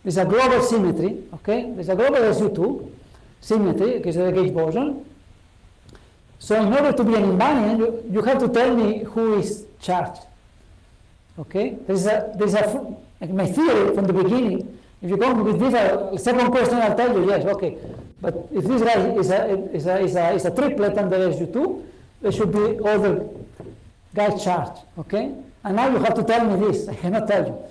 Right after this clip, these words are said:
Okay, you tell me, "Oh, the Higgs and the fermion are also, are doublets." Okay, doublet, doublet, and triplet make a singlet. Okay, or this and this, or this and this. These three possibilities are associated with pores, S T,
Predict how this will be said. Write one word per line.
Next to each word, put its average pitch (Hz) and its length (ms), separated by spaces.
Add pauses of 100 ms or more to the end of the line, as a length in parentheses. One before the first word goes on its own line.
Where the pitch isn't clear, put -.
(440)
Okay, 190 320
you 170 100
tell 214 200
me, 208 140
"Oh, 170 260
the - 60
Higgs 285 340
and 190 160
the 175 60
fermion 190 580 (240)
are 185 160
also, 196 240
are 170 140
doublets." - 500 (500)
Okay, 156 200
doublet, 214 420
doublet, 190 340
and 170 140
triplet 240 340
make 196 180
a 165 60
singlet. 160 480 (520)
Okay, 220 440 (300)
or 233 300
this 233 180
and 208 180
this, 240 300
or 247 440
this 226 180
and 202 120
this. 170 240 (360)
These 285 220
three 320 180
possibilities 226 720 (100)
are 226 140
associated 233 580
with - 260
pores, - 320 (400)
S 196 220
T, 240 340